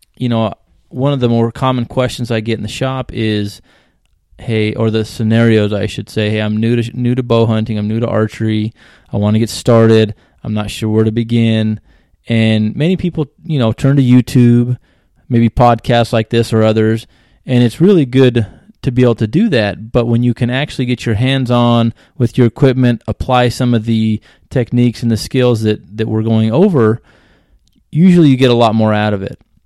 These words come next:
So what we're gonna be doing Monday nights at No Limits Archery,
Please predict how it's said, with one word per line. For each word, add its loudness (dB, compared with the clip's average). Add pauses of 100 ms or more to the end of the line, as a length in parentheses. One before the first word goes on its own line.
(120)
So -2
what 0
we're -2
gonna -2
be -2
doing 0 (120)
Monday 0
nights -4 (420)
at -4
No -2
Limits -2
Archery, -2